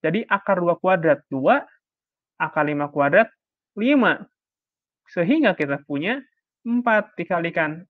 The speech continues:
akar dua dikurang akar lima dibagi dengan dua kurang lima adalah min tiga. Ya. Nah, biasanya minusnya ditaruhnya di tengah-tengah.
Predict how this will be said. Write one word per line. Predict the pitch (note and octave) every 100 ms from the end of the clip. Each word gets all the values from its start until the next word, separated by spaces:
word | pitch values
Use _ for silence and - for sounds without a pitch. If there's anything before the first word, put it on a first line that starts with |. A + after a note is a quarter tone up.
| _ -
akar | A#3+ - A3
dua | F#3+ F3+ F3+ D#3 -
dikurang | D#3 D3+ D#3 D3+ D3 A#3+
akar | D4 - F#3 D#3+
lima | D3 C3+ C3 F3+ D4+ D#4+ _ _ _ _ _ _
dibagi | D#3+ C#3 C3 C#3 F#3+
dengan | E3+ C#3+ D3+ A#3 C#4+ _ _ _ _ D3+
dua | D3+ D#3 D#3+
kurang | E3 D3+
lima | D3 E3+ G#3+
adalah | D3 F#3+ G#3+ _ _ _ _ -
min | F3+ A#3 C#4 _
tiga. | - D3+ C#3 C3 - - _ _ _ _ _ _ _ _ _ _
Ya. | D3+ D#3 G3+ - _ _ D#3
Nah, | C#3
biasanya | C3+ E3 A3+
minusnya | G3+ D#3+ G#3+ A#3+
ditaruhnya | G3+ D3+ C#3+ D3 G3+
di | G#3+
tengah-tengah. | - D#3+ E3+ A3 G3 D3+